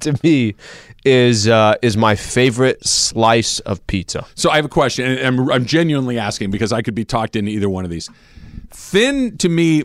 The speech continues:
Speaker 2: means, like, that very thin, crunchy, and, like, regular, I think, is what you're describing, right? It's not thick like a Costco or
Speaker 1: Yeah.
Speaker 2: a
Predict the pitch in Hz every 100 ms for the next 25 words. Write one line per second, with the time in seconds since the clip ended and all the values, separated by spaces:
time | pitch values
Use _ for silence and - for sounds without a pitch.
0 | - - 117 123 151 135 131 113 127 120
1 | 110 139 185 175 - 170 156 147 - -
2 | - 143 143 - 135 127 - 131 123 120
3 | 113 113 117 147 185 175 170 131 117 -
4 | 117 156 123 120 113 117 110 101 110 117
5 | 104 101 - 92 80 76 82 95 113 147
6 | 143 165 208 165 - - 185 - 151 135
7 | 113 - 131 127 - 151 139 131 113 107